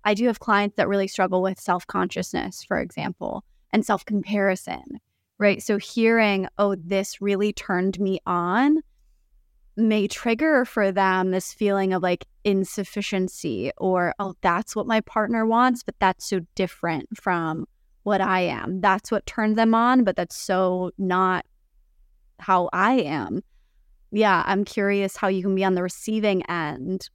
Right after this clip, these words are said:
of a really vulnerable share that your partner might be bringing to you, whether it's a court of thorns and roses and something a little less fairy-esque.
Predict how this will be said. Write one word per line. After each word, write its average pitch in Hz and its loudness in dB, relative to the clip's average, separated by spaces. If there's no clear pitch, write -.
of 175 -2
a 208 2
really 233 2
vulnerable 202 0
share 269 2
that 214 0
your 190 2
partner 190 0
might 185 0
be 185 2
bringing 214 2
to - -10
you, 165 -4
whether 196 2
it's 208 0
a 196 -4
court 202 -2
of 196 -6
thorns 202 -2
and 196 0
roses 185 0
and 196 0
something 190 0
a 185 2
little 180 0
less 170 -4
fairy-esque. 170 -2